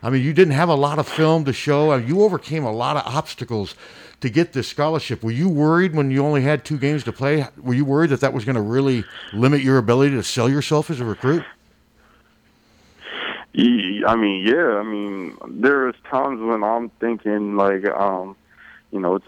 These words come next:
Speaker 2: over. Like, um, I'm, I'm, you know, I doubted myself. I didn't think I was gonna be able to get anywhere, you know, especially my senior year. Knowing, but knowing that I have,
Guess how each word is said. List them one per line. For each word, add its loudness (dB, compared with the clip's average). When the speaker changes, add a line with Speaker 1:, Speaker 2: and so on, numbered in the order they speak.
Speaker 2:
over. 0
Like, -4
um, -4
I'm, -2
I'm, -4
you 2
know, 4
I 2
doubted -4
myself. -12
I -2
didn't -6
think -4
I 0
was -4
gonna -4
be 4
able 2
to -2
get 0
anywhere, 0
you -4
know, 2
especially -2
my -6
senior 0
year. 0
Knowing, -2
but 2
knowing -2
that -2
I 0
have, -6